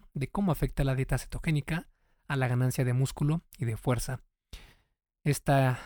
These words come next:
revisión resumió la evidencia sobre los efectos de las dietas cetogénicas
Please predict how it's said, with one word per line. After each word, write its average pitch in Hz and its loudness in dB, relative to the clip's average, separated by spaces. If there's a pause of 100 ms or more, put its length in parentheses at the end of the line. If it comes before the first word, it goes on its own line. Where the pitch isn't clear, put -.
(120)
revisión 170 4
resumió 143 4
la 139 4
evidencia 143 2
sobre 127 -2
los 123 -4
efectos 131 -4
de 127 0
las 120 -2
dietas 127 -2
cetogénicas 160 -2